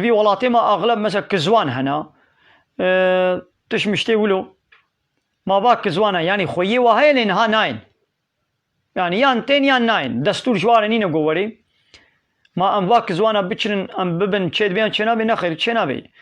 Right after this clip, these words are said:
یا و نەها خۆیی نکاری وەری. ئەو عەرد،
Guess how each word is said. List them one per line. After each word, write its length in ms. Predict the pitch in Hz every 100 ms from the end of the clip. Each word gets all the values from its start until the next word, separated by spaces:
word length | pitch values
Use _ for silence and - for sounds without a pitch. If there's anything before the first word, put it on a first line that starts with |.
| - _ 202
یا 60 | 247
و 60 | 247
نەها 220 | 220 262 262 - - _ -
خۆیی 220 | 113 214 254
نکاری 280 | 262 262 233 190
وەری. 180 | 175 - _ _ _ _ _ _ _ _ -
ئەو 120 | 214 214 190
عەرد، 220 | 220